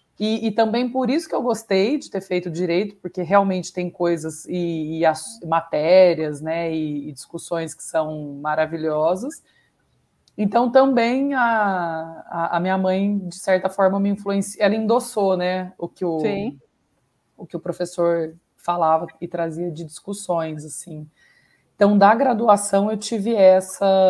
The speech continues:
Speaker 1: essa super
Speaker 2: Influência.
Speaker 1: influência. E aí, depois, ao longo da carreira, nós vamos falar, né? Aí foram aparecendo outras que me, me,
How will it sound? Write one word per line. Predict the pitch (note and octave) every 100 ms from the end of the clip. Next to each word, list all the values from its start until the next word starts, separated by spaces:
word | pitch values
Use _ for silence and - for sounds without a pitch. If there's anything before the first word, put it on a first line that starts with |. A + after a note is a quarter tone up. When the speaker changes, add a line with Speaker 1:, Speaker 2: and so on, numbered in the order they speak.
| F#3 F3 E3+ D#3+ D#3 D3+ D#3 _ _
Speaker 1:
essa | - F3 F#3+
super | - F#3+ F#3+
Speaker 2:
Influência. | F#3+ E3+
Speaker 1:
influência. | G#3+ F3 E3 - - _ _ _
E | G#3
aí, | A3 G#3+
depois, | G3+ G#3+ F#3+ F#3
ao | F#3
longo | F3+ F3
da | F3
carreira, | F#3 F#3 G3 G#3+
nós | G#3 F3+ D#3+
vamos | E3 D#3+ D#3+ D3+ C#3+
falar, | - D#3+ F#3 F3+ F#3+
né? | G3 F#3 F#3+ F#3+
Aí | F3 E3
foram | F#3+ F#3+ F3+ F#3
aparecendo | F#3 F3+ F#3 - F#3 F#3
outras | F3+ E3+ F3+ G3
que | - F#3+
me, | G3+ G3+ G#3 _
me, | F#3 F#3+ G3 F3+